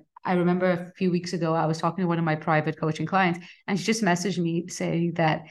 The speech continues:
she just feels like she's on such a high and she feels so good and she can't even understand why, but she's just going through her day feeling incredible. And I told her that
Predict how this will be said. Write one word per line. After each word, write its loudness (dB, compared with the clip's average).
she -4
just -2
feels 0
like 2
she's -4
on 2
such -2
a 4
high 4
and -2
she -6
feels -2
so 4
good 2
and -2
she -12
can't -2
even 0
understand -2
why, 2
but -4
she's -6
just -4
going -2
through -2
her 0
day -2
feeling -4
incredible. 2
And 6
I 2
told 2
her 0
that -2